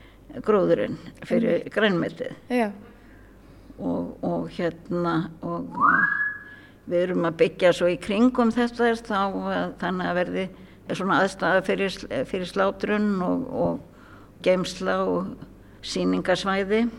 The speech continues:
Speaker 2: Einmitt.
Speaker 1: Við höfum tekið á móti, sko, frá, einmitt frá Háskólasetrinu á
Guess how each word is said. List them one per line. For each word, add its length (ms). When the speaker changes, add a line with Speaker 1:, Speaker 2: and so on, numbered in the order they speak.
Speaker 2:
Einmitt. 340
Speaker 1:
Við 100
höfum 260
tekið 300
á 40
móti, 680
sko, 500
frá, 400
einmitt 300
frá 480
Háskólasetrinu 1120
á 100